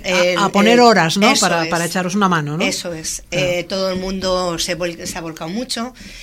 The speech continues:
Speaker 2: y ya te digo, y agradecer al pueblo de Laredo, eh, lo que ha, lo que ha hecho por Ucrania, porque no sabes, eh, todo lo que nos han traído, todas las cosas, y es, es de agradecer. La verdad es que es de agradecer.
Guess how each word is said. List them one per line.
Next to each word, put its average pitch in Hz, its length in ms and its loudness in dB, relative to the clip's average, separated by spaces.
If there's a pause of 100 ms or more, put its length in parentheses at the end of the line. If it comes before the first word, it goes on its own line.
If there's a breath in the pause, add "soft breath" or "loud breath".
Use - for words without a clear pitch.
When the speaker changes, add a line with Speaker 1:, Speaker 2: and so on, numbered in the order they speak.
(160 loud breath)
Speaker 2:
y 170 80 -4
ya 165 100 -2
te 170 140 -6
digo, 175 180 -6
y 165 80 -2
agradecer 170 560 -6
al 170 120 -4
pueblo 175 280 -4
de 170 100 -2
Laredo, 175 440 -4 (440)
eh, 156 680 -10 (240)
lo 165 220 -12
que 165 160 -10
ha, 165 240 -6
lo 160 180 -8
que - 100 -8
ha 196 40 -4
hecho 190 220 -8
por 180 120 -8
Ucrania, 165 480 -8 (460 loud breath)
porque 180 240 -10
no 196 160 -6
sabes, 254 760 -4 (440 soft breath)
eh, 247 240 -6 (340)
todo 226 460 -6 (120)
lo 170 240 -6
que 165 120 -10
nos 156 200 -8
han 185 140 -10
traído, 180 540 -8 (140)
todas 196 280 -6
las 175 180 -6
cosas, 185 280 -8 (340 loud breath)
y 185 200 -10
es, 247 220 -6
es 196 180 -6
de 214 80 -2
agradecer. 151 520 -6 (340)
La 151 100 -8
verdad 160 180 -6
es - 120 -6
que - 100 -10
es 190 80 -10
de 175 80 -6
agradecer. 151 520 -10